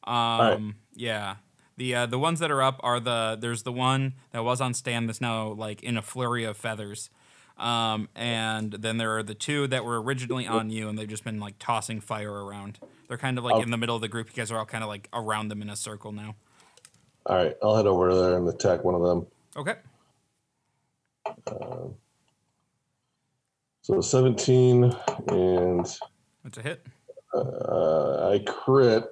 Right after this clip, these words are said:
Speaker 2: so this is that sword.
Speaker 1: Oh,
Speaker 2: Uh,
Speaker 1: okay. I will pull
Speaker 2: so
Speaker 1: that up. I gotta remember just to start doing this, 'cause you do this constantly. All right, roll the damage for your first attack.
Speaker 2: Okay.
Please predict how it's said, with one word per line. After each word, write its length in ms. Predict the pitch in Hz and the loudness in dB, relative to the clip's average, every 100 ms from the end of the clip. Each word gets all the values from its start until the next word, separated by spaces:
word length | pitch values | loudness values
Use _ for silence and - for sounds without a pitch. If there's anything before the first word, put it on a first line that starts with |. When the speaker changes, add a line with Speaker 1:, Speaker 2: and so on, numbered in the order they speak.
| - _ | -16 _
Speaker 2:
so 680 | - - 107 95 98 92 92 _ _ _ _ _ _ | -10 0 4 6 6 4 0 _ _ _ _ _ _
this 220 | - 101 113 | 0 2 4
is 240 | 101 87 | 2 4
that 280 | 113 110 - | 4 4 2
sword. 600 | - 120 110 92 92 - _ _ _ _ _ _ _ - - | 2 4 6 4 2 -2 _ _ _ _ _ _ _ -20 -4
Speaker 1:
Oh, 540 | 147 165 165 127 170 | 2 4 6 4 4
Speaker 2:
Uh, 80 | 170 | 2
Speaker 1:
okay. 360 | 202 180 151 156 _ _ _ _ _ | 2 0 -4 -4 _ _ _ _ _
I 160 | - 127 | -4 -2
will 120 | 143 | -2
pull 200 | 131 160 | -2 0
Speaker 2:
so 40 | 147 | 2
Speaker 1:
that 220 | 143 151 | 2 0
up. 140 | 120 123 | -2 -4
I 80 | |
gotta 260 | 156 196 160 120 | -2 0 -2 -4
remember 320 | 139 135 131 | -4 -2 0
just 220 | 120 120 - | -4 -6 -8
to 80 | |
start 220 | 120 123 113 | -6 -6 -6
doing 200 | 117 113 | -6 -6
this, 140 | 107 | -10
'cause 180 | 131 123 | -10 -8
you 100 | 190 | -6
do 140 | 190 | -6
this 180 | 156 113 | -6 -6
constantly. 580 | - - 135 131 117 110 | -6 -4 -2 -2 -8 -10
All 60 | 117 | -10
right, 80 | - - 123 | -10 -16 -6
roll 160 | 175 233 | -2 -2
the 100 | 185 | -2
damage 320 | 156 151 143 | -6 -6 -8
for 80 | 143 | -8
your 120 | 123 | -10
first 280 | - 117 - | -8 -10 -12
attack. 460 | - - - _ _ _ _ _ _ | -18 -16 -18 _ _ _ _ _ _
Speaker 2:
Okay. 300 | - 98 82 | 0 2 2